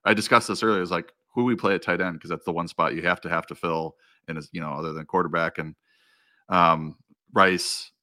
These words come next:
uh, Pacheco. I think those are your three options as pass catchers. And then Mahomes is interesting. Like, I,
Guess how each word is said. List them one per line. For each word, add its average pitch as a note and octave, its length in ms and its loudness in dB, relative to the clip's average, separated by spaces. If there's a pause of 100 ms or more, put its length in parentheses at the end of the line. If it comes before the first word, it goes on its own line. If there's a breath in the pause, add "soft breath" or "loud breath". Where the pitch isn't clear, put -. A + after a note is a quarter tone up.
uh, E2+ 160 0
Pacheco. F#2 460 2
I E2+ 80 2
think F2+ 120 -6
those F2 200 -2
are E2 60 -2
your E2 120 -4
three E2+ 220 -2
options D#2+ 400 -2
as D2 80 -10
pass E2 320 -2
catchers. D2 560 -6
And E2 120 -8
then E2 100 -6
Mahomes A2+ 360 -4
is G2 120 -2
interesting. F2+ 420 -4
Like, D#2 180 -8
I, G#2 180 2